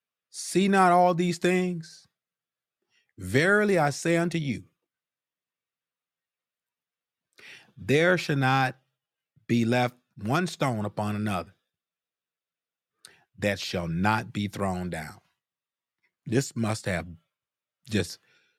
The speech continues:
shook their world, because they want to show Jesus the temple. They want to show him how beautiful it was and how, uh,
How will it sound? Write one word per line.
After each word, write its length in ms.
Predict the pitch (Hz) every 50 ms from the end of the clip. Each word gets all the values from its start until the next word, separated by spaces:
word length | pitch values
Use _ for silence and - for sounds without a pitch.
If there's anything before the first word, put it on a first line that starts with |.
| _ -
shook 500 | - - - - - 220 208 - - -
their 160 | 175 160 160
world, 460 | 156 151 156 156 151 117 85 80 - _ _ _ _ _ _ _ _ _ _ _ _ _ _ _ _ _ _ -
because 480 | - 98 90 - 107 101 95 95 95 - -
they 220 | 113 120 139 156
want 300 | 160 160 156 151 151 151
to 80 | - 135
show 240 | - - 147 147 139
Jesus 640 | 135 151 160 147 147 143 139 139 143 139 - - _ _ _ _ _ _ -
the 80 | - 110
temple. 640 | - - - 165 156 151 151 - - 139 131 135 _ _ _ _ _ _ _ _ -
They 140 | 120 139
want 240 | 147 151 147 143 139
to 60 | 143
show 220 | 127 - - 147 139
him 120 | 139 123
how 180 | 117 135 131 117
beautiful 640 | 101 98 98 - 127 151 160 160 156 - 160 147
it 140 | 147 143 143
was 600 | 135 143 143 143 143 139 139 135 139 147 135 - _ _ _ _ _ _ _ _ _ _ -
and 180 | - 101 95 98
how, 500 | 98 - 135 131 123 123 117 113 - - -
uh, 340 | 117 107 101 98 95 95 101